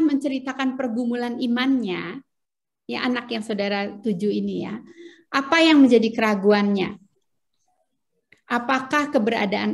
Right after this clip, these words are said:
Allah? Nggak yakin Tuhan itu ada. Kebenaran Alkitab, kenapa mesti Alkitab? Ini saudara bisa jawabnya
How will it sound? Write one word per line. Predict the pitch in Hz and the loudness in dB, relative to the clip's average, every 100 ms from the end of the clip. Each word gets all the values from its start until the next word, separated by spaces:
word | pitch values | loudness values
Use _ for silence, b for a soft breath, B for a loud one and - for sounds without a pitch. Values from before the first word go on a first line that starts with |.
| 208 | -4
Allah? | 185 185 185 262 359 - _ _ _ _ _ _ _ _ _ _ _ _ _ - | -6 -6 -4 -4 -6 -12 _ _ _ _ _ _ _ _ _ _ _ _ _ -2
Nggak | 208 208 - | -2 -2 0
yakin | 214 214 294 277 240 | 0 0 4 4 4
Tuhan | 220 208 | -4 -4
itu | 202 208 | -4 -4
ada. | 208 180 175 202 220 330 - _ _ _ _ _ _ | -6 -6 -6 -4 -4 -8 -12 _ _ _ _ _ _
Kebenaran | - 220 226 226 226 226 | 0 4 4 2 2 0
Alkitab, | 220 214 214 - 202 196 269 320 - _ _ - | -2 -2 -4 -2 -2 0 0 -2 -16 _ _ -6
kenapa | 226 226 233 | -4 -4 -2
mesti | 220 220 240 | -2 -2 -2
Alkitab? | 220 190 - 208 190 185 240 - _ _ _ _ _ _ | -2 -6 -8 -10 -8 -8 -10 -16 _ _ _ _ _ _
Ini | - 349 | 2 4
saudara | 370 320 370 | 6 6 4
bisa | 392 320 294 | 4 6 6
jawabnya | 240 254 262 269 330 349 | 6 6 4 6 6 6